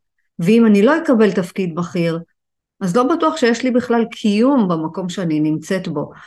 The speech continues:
כמה אנחנו רודפים אחרי הדברים החומריים.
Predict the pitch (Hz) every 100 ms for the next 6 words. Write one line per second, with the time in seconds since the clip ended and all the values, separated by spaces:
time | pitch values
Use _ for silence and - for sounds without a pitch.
0 | - _ - 269 269 277 269 202 180 190
1 | 208 214 208 - - 175 175 - - 247
2 | 247 247 - - 196 208 185 165 143 165
3 | 190 196 180 180 165 160 165 180 185